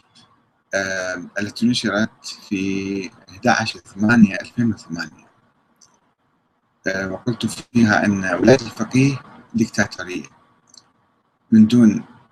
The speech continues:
انتخاب الشعب، يعني. آه، والخلافة القديمة هي تراث قومي وقبلي للمسلمين،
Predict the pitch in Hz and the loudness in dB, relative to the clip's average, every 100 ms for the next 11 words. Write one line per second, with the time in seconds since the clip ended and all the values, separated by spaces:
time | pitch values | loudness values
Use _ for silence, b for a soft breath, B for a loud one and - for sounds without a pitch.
0 | - 98 - - 107 98 - 82 69 67 | -14 -14 -12 -10 -8 -4 -4 -4 -8 -12
1 | 71 - _ _ _ _ _ _ _ _ | -18 -20 _ _ _ _ _ _ _ _
2 | _ - _ _ _ - 104 98 95 95 | _ -20 _ _ _ -8 -4 -2 -2 -2
3 | 92 92 90 - 104 113 - - 113 135 | -4 -4 -6 -4 0 2 2 2 0 -2
4 | 135 147 147 - 120 113 113 135 143 104 | 0 2 0 0 -2 -2 2 4 4 2
5 | 110 120 _ _ _ _ _ _ _ _ | -2 -6 _ _ _ _ _ _ _ _
6 | _ _ - 113 110 107 120 135 - 127 | _ _ -6 0 0 0 0 0 -2 -2
7 | 131 127 117 110 101 101 135 127 95 90 | -2 -2 -2 0 -2 -4 -2 -2 -4 -6
8 | 73 73 - - - | -12 -14 -14 -8 -8